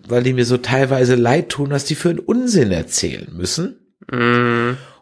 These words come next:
Speaker 1: Und ich denke mir immer, wenn diese Show einfach nur mit-, wenigstens mittelmäßige Drehbücher hätte, dann wär das doch alles toll.
Speaker 2: Naja, aber sie versucht ja, äh, Discovery versucht ja offensichtlich,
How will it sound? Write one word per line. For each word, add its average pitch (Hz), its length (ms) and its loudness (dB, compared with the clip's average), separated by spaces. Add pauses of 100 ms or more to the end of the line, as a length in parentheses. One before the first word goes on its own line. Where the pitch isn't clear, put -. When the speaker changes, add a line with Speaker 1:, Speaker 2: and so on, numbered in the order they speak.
(120)
Speaker 1:
Und 131 200 2
ich - 200 -6
denke 160 320 0
mir 147 180 2
immer, 139 380 2
wenn 127 220 0
diese 185 320 2
Show 151 340 2
einfach 131 500 -2
nur 131 200 4
mit-, 127 500 -2
wenigstens 160 600 -2
mittelmäßige 156 1200 2
Drehbücher 95 680 -4
hätte, 85 500 -8 (460)
dann 117 240 -2
wär 151 140 2
das 156 220 -2
doch 147 220 -6
alles 135 380 -8
toll. 196 560 -10
Speaker 2:
Naja, 135 340 2
aber 123 200 4
sie 127 140 0
versucht 147 420 -4
ja, 135 120 4
äh, 139 360 2
Discovery 165 480 -2
versucht 160 400 -2
ja 139 120 0
offensichtlich, 160 920 0